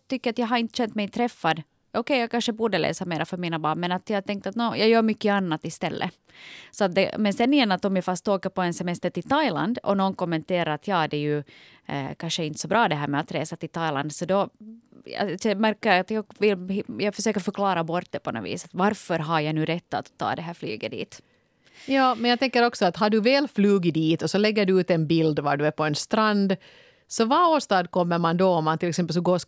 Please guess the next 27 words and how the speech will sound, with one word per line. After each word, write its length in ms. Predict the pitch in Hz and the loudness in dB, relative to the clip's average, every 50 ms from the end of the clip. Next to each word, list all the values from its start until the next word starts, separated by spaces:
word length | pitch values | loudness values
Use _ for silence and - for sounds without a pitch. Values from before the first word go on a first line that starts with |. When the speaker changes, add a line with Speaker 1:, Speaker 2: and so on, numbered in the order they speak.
| - _ - | -12 _ -2
Speaker 2:
kommenterar 540 | 196 190 196 185 - 254 247 196 151 143 139 | 2 2 4 4 4 4 4 4 2 0 0
lite 320 | 151 156 - 156 - - | -2 -2 -2 -2 0 2
elakt 540 | 139 - 143 131 135 - - 151 - - - | 2 2 2 0 -2 -2 -4 -4 -8 -8 -4
på 220 | - 175 165 143 - | 0 0 0 0 0
den 180 | - - - | -4 -6 -6
där 220 | - - - - - _ - | -4 -4 -4 -6 -6 _ -14
bilden 480 | 165 151 160 147 147 139 - - - 151 | -6 -4 -4 -4 -4 -6 -8 -10 -10 -8
som 140 | - - | -10 -8
du 60 | - 151 | -8 -8
har 160 | 156 - - | -8 -8 -8
lagt 280 | - - - - - | -8 -8 -10 -8 -10
ut? 260 | 156 - - - - - | -10 -8 -8 -10 -10 -10
Att, 180 | - - _ - | -10 -10 _ -6
"Jaha, 420 | 175 151 - - 196 196 185 165 _ _ _ | -6 -4 -4 0 0 2 0 0 _ _ _
somliga 520 | - - 190 170 170 165 160 160 - 147 | -4 -2 0 0 0 0 -2 -2 -2 0
har 280 | 147 151 151 156 - - | 0 0 0 -2 -4 -2
visst 240 | 165 165 - - - | -4 -4 -4 -4 -2
ingen 360 | 214 208 190 165 156 151 - - | 0 2 2 2 0 -2 -4 -4
aning 500 | - 160 156 165 - - - - - - | -4 -4 -2 -2 -2 -4 -6 -6 -8 -8
om, 420 | - - - - - - - 120 - 156 - _ - - - - - - _ _ - | -8 -6 -6 -6 -4 -4 -6 -6 -6 -6 -8 _ -20 -20 -20 -20 -20 -20 _ _ -6
ja, 160 | - 101 - - - - - | -4 -4 -4 -4 -6 -10 -10
att 200 | - - - - | -10 -10 -10 -6
planeten 600 | - 165 151 180 202 214 - 214 208 185 165 151 | -4 -4 -2 0 0 2 4 4 4 4 4 4
dör 520 | 160 196 208 214 220 202 180 170 170 180 170 | 4 6 6 6 6 6 4 0 -2 -6 -2
och 60 | - | 2
Speaker 1:
Ja. 160 | - 196 180 160 | 4 6 6 6
Speaker 2:
lider." 320 | 196 175 165 170 165 160 | 6 4 4 4 2 2